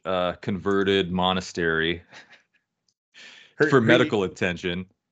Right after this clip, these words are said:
Speaker 2: her university lab, apparently, or some sort of stuff, 'cause, yeah, she's got random doctor guy who looks like a half-drunk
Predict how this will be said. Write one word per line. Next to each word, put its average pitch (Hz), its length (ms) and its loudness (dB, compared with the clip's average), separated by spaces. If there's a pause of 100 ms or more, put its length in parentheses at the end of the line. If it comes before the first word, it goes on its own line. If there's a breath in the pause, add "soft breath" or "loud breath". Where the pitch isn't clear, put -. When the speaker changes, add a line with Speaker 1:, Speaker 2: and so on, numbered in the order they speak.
Speaker 2:
her 139 140 0
university 135 760 2
lab, 90 420 0
apparently, 101 640 -4
or 95 100 -4
some 104 280 -4
sort 87 260 -2
of 82 120 -6
stuff, 85 380 -4
'cause, 78 300 -6 (380 loud breath)
yeah, 107 220 2
she's - 320 -6
got 110 420 -2 (680)
random 107 760 -2 (640)
doctor 120 400 -2
guy 95 300 -2
who 113 100 -6
looks 107 340 -6
like 101 300 0
a 87 240 -2
half-drunk 101 720 -4